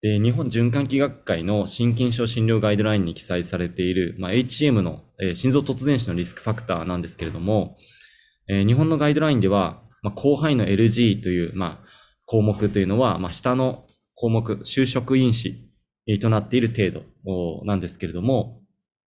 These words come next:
まあ、近年の研究では、このエルジーはエイチエム患者の、お、有用な予後予測因子であることが報告されるようになってきています。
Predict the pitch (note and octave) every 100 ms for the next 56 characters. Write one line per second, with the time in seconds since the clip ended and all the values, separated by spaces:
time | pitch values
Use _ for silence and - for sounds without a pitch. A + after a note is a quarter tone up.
0 | _ _ _ - B2 F#3+ D#3+ A#2 A2+ G#2
1 | G#2 F#2+ G2+ F#2 - - G2 A#2 C3 C3
2 | C3 G2 A#2 G2 G#2 A2+ A#2+ A#2 A#2+ A#2
3 | F#2+ F2 - - G2 F#2 A#2 A#2 A2 A#2+
4 | G#2+ G2 A#2 G#2 G2+ F#2 G#2 B2 A#2+ F#2+
5 | - A2 F#2 - G2 G2+ C3 B2 - -
6 | - - -